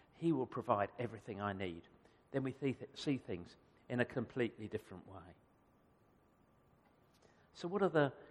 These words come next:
kind of principles of living according to the Spirit and not according to the flesh? How do we live in that way? Because what we've seen is that the verses tell us that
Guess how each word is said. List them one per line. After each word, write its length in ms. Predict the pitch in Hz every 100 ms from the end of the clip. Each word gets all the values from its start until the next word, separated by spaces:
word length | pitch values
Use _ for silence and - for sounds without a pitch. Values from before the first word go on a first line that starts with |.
| -
kind 160 | 147 131
of 100 | -
principles 800 | 170 135 - 120 - 95 87
of 120 | 113 120
living 400 | 127 120 92 -
according 440 | - - 123 104 101
to 80 | 104
the 80 |
Spirit 460 | - - 110 90 - - - - -
and 120 | 120
not 160 | 123 120
according 460 | - 127 110 104
to 100 | -
the 80 | 92
flesh? 460 | - 104 85 - -
How 100 | 170
do 100 | 165
we 240 | 135 131 117 - - -
live 340 | 123 139 131
in 180 | 120 110
that 260 | 110 98 -
way? 380 | 107 110 87 82 - - _ _ _ _ _ _ _ _ _ _ _ -
Because 260 | 135 147
what 120 | 165 -
we've 140 | 135
seen 320 | - 180 113
is 160 | 107 -
that 180 | 110 - - - -
the 80 | 127
verses 380 | 143 156 - 135
tell 200 | - 160
us 140 | 107
that 160 | -